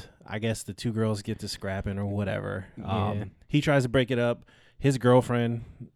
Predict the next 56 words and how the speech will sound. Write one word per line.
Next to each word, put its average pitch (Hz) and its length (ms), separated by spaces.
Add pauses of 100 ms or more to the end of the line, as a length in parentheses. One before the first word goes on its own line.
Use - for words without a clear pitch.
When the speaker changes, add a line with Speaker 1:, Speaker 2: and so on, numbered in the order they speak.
(180)
Speaker 1:
the 110 260
one 110 300
who 101 140
showed 113 280
up 117 160
at 95 120
the - 100
house, 92 420 (540)
hit 147 220
him 139 360
or 101 100
something, 127 560 (180)
and 98 680 (400)
he 139 220
hits 123 220
her 117 260
and 110 160
then 95 260
steps - 460
on 120 120
her 104 100
neck 113 440
or 95 160
whatever. 117 460
I 143 140
don't 117 120
know 98 60
what 95 80
Speaker 2:
Straight 101 300
foot - 440
on 143 140
the 120 120
neck 117 440
situation. 107 680
And 123 180
it's 127 180
like, 127 240
we 139 120
don't 143 300
agree 127 300
with 113 240
any 131 200
type 123 240
of 120 80
domestic 120 400
violence 123 260
or 113 220
hands 127 240
on 123 160
women 123 180
or 101 60
anything 131 320
like 123 100
Speaker 1:
Hell 170 120
Speaker 2:
that. 104 180
Speaker 1:
no. 92 140